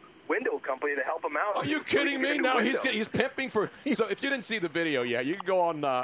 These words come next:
Speaker 2: you can go all, all over the web. Look for Joe
Speaker 1: Yeah.
Speaker 2: Kelly of the Dodgers staying active. So he's in his backyard,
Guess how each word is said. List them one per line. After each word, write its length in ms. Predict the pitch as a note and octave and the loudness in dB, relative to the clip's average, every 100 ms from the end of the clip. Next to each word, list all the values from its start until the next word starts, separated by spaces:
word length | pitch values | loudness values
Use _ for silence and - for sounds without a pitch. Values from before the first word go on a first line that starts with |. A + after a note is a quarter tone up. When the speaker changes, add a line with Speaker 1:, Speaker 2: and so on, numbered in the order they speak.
| B2 | -2
Speaker 2:
you 100 | D#3+ | -2
can 160 | F3+ | -2
go 140 | D3 D#3+ | 0 2
all, 360 | D3+ C3+ C3+ C3 | 2 2 0 0
all 180 | C#3 | 0
over 120 | C#3+ B2+ | 0 0
the 80 | |
web. 260 | A#2+ A#2 A2+ - - D3 | 0 0 -2 -6 -8 -4
Look 140 | G3 | -2
for 80 | F3+ | -2
Joe 220 | C#3 D#3 | 0 0
Speaker 1:
Yeah. 80 | D#3 | 2
Speaker 2:
Kelly 280 | D#3+ D3+ D3 | 2 2 0
of 80 | C3 | -2
the 80 | A#2+ | -2
Dodgers 380 | B2 C3 B2+ A#2+ | 0 2 0 -4
staying 300 | C3 A#2+ A#2 | -2 -2 0
active. 300 | A#2 - A#2 | -2 -2 -2
So 140 | C#3+ | 0
he's 100 | C#3+ | 0
in 100 | A3 | 0
his 120 | G3+ | -2
backyard, 680 | - D3 D3 C#3 A2+ A2+ | 0 0 0 0 2 0